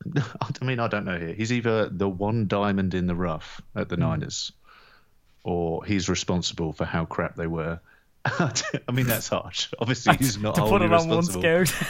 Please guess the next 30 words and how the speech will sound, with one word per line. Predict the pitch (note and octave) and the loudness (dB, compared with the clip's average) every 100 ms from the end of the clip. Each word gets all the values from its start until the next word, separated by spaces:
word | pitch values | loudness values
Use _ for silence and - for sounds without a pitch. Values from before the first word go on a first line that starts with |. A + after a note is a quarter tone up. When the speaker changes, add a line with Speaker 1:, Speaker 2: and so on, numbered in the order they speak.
| - | -6
Speaker 2:
<laughs> | - | -4
Speaker 1:
But | A2 | -2
yeah, | G2+ F#2 E2+ | 2 0 0
yeah, | G2+ - | 0 2
it's | - | 4
probably | C#3+ A#2+ | 4 0
a | |
bit | F#2 G#2 | -2 -4
harsh, | F2 E2 - | -2 -4 -6
actually, | F#2 - F2 | -8 -6 -8
thinking | F2 F#2+ F2 | -6 -6 -4
about | F2 E2 | -2 -2
it. | F2 - | -4 -8
So | - F2 | -8 -6
sorry, | E2+ - F2+ | -6 -2 -2
bro. | E2 F2+ F2+ | 0 0 2
I | |
know | F#2 | 2
you're | F2 | 2
listening. | E2 - F2 E2+ - - - - | 0 0 0 0 -8 -20 -20 -6
Um, | F#2 F#2+ B2+ - - | 4 4 4 -2 -8
Speaker 2:
<laughs> | - - | -10 0
All | C4 | 4
right, | G#3+ F#3+ G3 | 6 4 4
Matt. | F3 - | 2 2
What's | F3+ | -4
going | - F3 | 0 2
on, | F3 | 2
buddy? | D#3+ E3+ E3+ - - - - - | 2 -2 -4 -14 -20 -20 -20 -2
Speaker 1:
Yeah. | G2 F#2 | 2 2